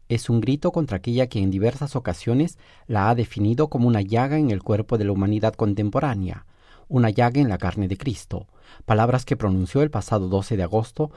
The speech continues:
al encontrar a algunas víctimas liberadas de la esclavitud de la prostitución. De la misma manera, el pasado mes de junio, tomando la palabra en la cumbre contra la trata de seres humanos y el crimen organizado,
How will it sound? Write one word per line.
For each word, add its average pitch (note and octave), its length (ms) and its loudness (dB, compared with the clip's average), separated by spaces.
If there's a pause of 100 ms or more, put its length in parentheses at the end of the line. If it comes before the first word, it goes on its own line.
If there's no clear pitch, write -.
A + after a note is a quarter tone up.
(220)
al B2+ 140 0
encontrar D3 520 2
a G2+ 60 4
algunas G#2+ 380 2
víctimas A#2+ 480 0
liberadas A2+ 520 0
de G#2+ 100 -2
la G2 60 -2
esclavitud F#2 500 -2
de A2 80 2
la G2+ 100 0
prostitución. F2 840 -4 (520)
De A2 100 0
la G#2+ 80 4
misma G#2+ 260 2
manera, G#2 320 4
el D3+ 80 2
pasado F#2+ 340 0
mes F#2+ 180 2
de G2 60 0
junio, C3 380 2
tomando G#2 320 2
la F#2 120 2
palabra G2+ 440 0
en F#2 100 2
la F2 80 0
cumbre G#2+ 380 2
contra F#2 320 0
la F2+ 100 0
trata G#2+ 300 0
de F2+ 80 0
seres G#2+ 360 -2
humanos G2+ 440 2
y F#2 40 -6
el F2 60 -8
crimen G#2+ 300 2
organizado, F#2 680 -2